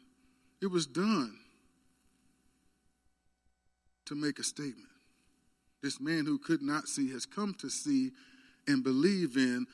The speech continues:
the one whom God has sent, the Son of God. And the ones who should have been able to see were unable to see because of the hardness of their heart.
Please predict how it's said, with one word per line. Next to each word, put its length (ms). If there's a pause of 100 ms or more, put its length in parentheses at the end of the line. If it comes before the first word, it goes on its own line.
(140)
the 80
one 300
whom 240
God 300
has 140
sent, 420 (1400)
the 80
Son 280
of 140
God. 120 (1600)
And 160
the 120
ones 340
who 120
should 380
have 180
been 160
able 300
to 100
see 480 (1160)
were 180
unable 460
to 100
see 360 (320)
because 340
of 100
the 80
hardness 440
of 120
their 140
heart. 280